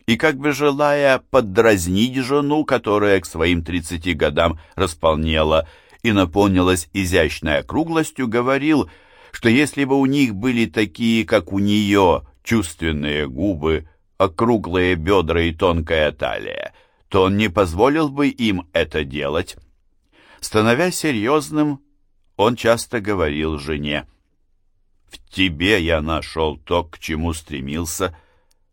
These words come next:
Ты у меня наделена не только красотой, но и государственным умом.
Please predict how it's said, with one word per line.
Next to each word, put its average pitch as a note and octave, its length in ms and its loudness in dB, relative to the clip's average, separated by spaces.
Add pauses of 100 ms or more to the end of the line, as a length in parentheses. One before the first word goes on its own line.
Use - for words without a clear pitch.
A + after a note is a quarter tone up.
(220)
Ты A#2+ 180 2
у D#3+ 140 4
меня D#3 360 0
наделена C3 800 0 (600)
не G2+ 180 0
только A#2 440 0
красотой, A#2 720 -2
но E2+ 200 0
и F2 120 0
государственным F2+ 1160 -2
умом. F2 520 -2